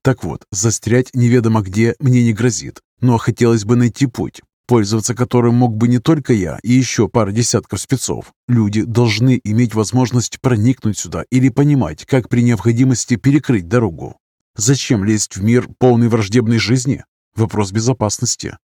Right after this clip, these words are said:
Человечество хоть и подцепило вирус пацифизма, в глубине души помнит, что лучшая форма защиты — удар на опережение. Самое меньшее –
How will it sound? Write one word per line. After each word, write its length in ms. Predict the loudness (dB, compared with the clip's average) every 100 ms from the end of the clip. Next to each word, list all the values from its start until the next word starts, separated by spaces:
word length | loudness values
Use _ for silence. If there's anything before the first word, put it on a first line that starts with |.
| _
Человечество 720 | 0 2 2 0 -2 -6 -6
хоть 220 | -2 -4 -4
и 80 | -4
подцепило 640 | -2 -2 -4 0 2 2
вирус 380 | 2 2 0 -4
пацифизма, 720 | -4 -4 -2 -4 -4 -14 -14
в 80 | -4
глубине 420 | 0 2 2 2
души 320 | 0 -2 -4
помнит, 520 | -2 0 0 -4 -10 -12
что 260 | -4 2 4
лучшая 360 | 2 0 -4
форма 320 | 0 0 0
защиты — 680 | 0 -4 -4 -2 -2 -2 -12 -4
удар 360 | -2 0 -2 -2
на 140 | 0 0
опережение. 800 | 2 0 0 -4 -8 -14 -18 _ _ _ _
Самое 460 | -6 0 2 4 2
меньшее – 440 | 0 -4 -8 -10